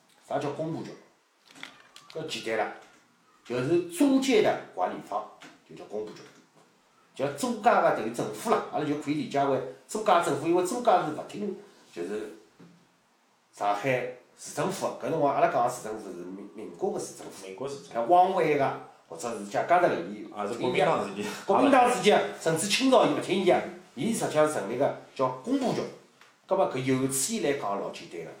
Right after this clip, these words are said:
Speaker 1: 个，搿地方就是租界，因为租界个大宰场十字路个嘛，伊摆辣搿地方个嘛。葛末阿拉当中讲了，就杀牛杀猪路。葛末阿拉开玩笑讲，搿个啥道理啊？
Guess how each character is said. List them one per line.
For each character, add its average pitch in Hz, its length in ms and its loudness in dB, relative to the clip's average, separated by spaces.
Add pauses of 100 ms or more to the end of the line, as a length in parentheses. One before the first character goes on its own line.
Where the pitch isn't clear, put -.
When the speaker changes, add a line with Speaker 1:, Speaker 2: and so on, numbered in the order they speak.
(680)
Speaker 1:
个， 107 80 -4
搿 - 80 0
地 165 80 -2
方 87 220 -10
就 - 60 -14 (120)
是 135 80 -12
租 - 160 -16
界， - 120 -16 (560)
因 190 100 -10
为 233 80 -6
租 233 160 -12
界 233 60 -12
个 214 340 0 (200)
大 - 80 -6 (100)
宰 208 160 6
场 180 140 4
十 - 240 -2
字 269 180 0
路 285 100 4
个 262 100 8
嘛， - 240 0 (920)
伊 139 100 -4
摆 131 200 6
辣 131 120 6
搿 113 80 -4
地 98 60 -8
方 98 260 -2
个 90 60 -2
嘛。 - 120 -6 (600)
葛 - 80 -6
末 160 80 4
阿 160 60 6
拉 175 80 4
当 175 180 4
中 156 280 -2 (320)
讲 113 160 0
了， - 300 0 (580)
就 139 120 0
杀 196 240 2
牛 - 160 -2
杀 - 160 -6 (100)
猪 190 100 -6
路。 175 60 -2 (560)
葛 123 60 -6
末 135 100 0
阿 147 60 4
拉 - 60 0
开 156 120 -4
玩 98 180 -2
笑 117 120 -6
讲， 110 260 -2 (220)
搿 87 120 -14
个 120 220 -6 (1600)
啥 170 320 0
道 - 260 -2
理 - 80 -8
啊？ 76 60 -4